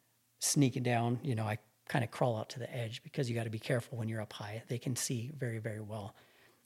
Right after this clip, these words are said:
And I just kinda crawled out there with my binoculars, and I look, and I s-,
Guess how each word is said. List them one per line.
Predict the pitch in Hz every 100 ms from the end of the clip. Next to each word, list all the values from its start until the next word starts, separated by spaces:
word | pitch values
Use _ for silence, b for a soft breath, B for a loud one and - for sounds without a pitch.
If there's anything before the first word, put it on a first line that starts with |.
| _ _
And | 131 117 104 104 -
I | 127
just | 113 110 -
kinda | 117 110
crawled | - 135 127
out | 123 120
there | 127
with | 120 120
my | 131 113
binoculars, | 117 123 123 147 127 123 131
and | 123
I | 117
look, | 123 139 143 -
and | 113
I | 110
s-, | 107